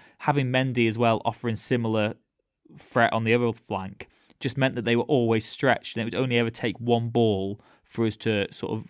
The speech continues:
not rip apart, but definitely tear open the Notts County defence and have that overload. And I just thought our entire sort of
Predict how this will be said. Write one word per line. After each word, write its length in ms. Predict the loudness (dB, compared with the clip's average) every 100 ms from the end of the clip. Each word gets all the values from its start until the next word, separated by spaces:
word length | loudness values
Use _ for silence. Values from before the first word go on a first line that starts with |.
| -10
not 180 | -6 -4
rip 220 | -2 -4
apart, 400 | -4 2 4 4
but 240 | 0 -8
definitely 320 | -4 -4 -4 -8
tear 380 | -2 0 2
open 300 | 0 -2 -4
the 80 | -6
Notts 300 | -4 -6 -6
County 300 | -6 -4 -4
defence 540 | -8 -2 -2 -2 -6 -16 -18 -10
and 120 | -8
have 200 | 0 0 2
that 140 | 0
overload. 640 | 2 2 2 0 -2 -2
And 140 | -4 -4 -12 -10 -2
I 80 |
just 200 | 0 0
thought 340 | 0 4 4 0 _ _ -14 -12 0
our 420 | 2 4 4 2 -4 -20 -20 -8
entire 720 | -6 -6 -2 2 4 4 2 -6 -14
sort 380 | -2 0 2
of 320 | 0 -4 -10